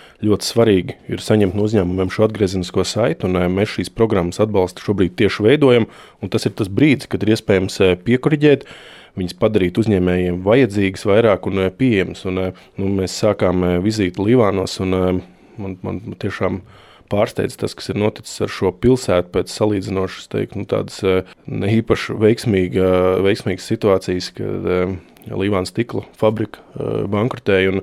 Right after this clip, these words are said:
te tūkstots, eh, cilvēku zaudēja darbu, un pat izskatās diezgan bezcerīgi, ja, kur pilsētā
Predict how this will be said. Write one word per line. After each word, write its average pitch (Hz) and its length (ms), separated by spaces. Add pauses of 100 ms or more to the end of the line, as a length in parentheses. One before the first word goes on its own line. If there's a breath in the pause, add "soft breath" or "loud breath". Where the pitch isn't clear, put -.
(220 loud breath)
te 101 160
tūkstots, 104 580
eh, 92 140
cilvēku 104 320
zaudēja 95 400
darbu, 107 240
un 101 120
pat - 180
izskatās 107 340
diezgan 104 320
bezcerīgi, 92 540
ja, - 20
kur 92 160
pilsētā 95 640